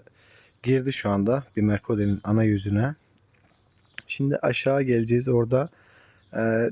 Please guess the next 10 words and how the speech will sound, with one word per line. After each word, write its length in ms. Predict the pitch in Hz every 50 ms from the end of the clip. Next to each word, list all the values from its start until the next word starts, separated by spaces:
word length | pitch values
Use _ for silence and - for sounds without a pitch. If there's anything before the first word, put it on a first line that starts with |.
| - -
T-Gate 480 | - - 131 135 127 123 120 120 120 -
modül 380 | - 117 113 113 117 120 117 107
var 300 | 101 95 - - - - _ _ _ -
arkadaşlar. 800 | - 104 101 - - 101 101 95 - - 113 117 127 - - - - _ _ _ _ _ _ _ _ _
Power 580 | - - 131 123 120 120 117 123 123 - - - - _ _ _ _ _ _ _ _ _ _ _ _ _ _ _
Tailgate 600 | - - 113 117 113 113 107 104 104 95 - - -
modüle 480 | 104 104 101 95 104 101 101 98 92 - _ _
gireceğiz. 680 | - 110 104 110 110 113 120 127 127 - - - - - _ _ _ _ _ _ _ _ _ _ _ _ _ _ _ _ _ _ _ _ _ _ _ _ _ _ _ _ _ _ _ -
Power 420 | - 117 117 113 113 110 - -
Tailgate 600 | - 113 113 117 117 113 107 - 110 110 - -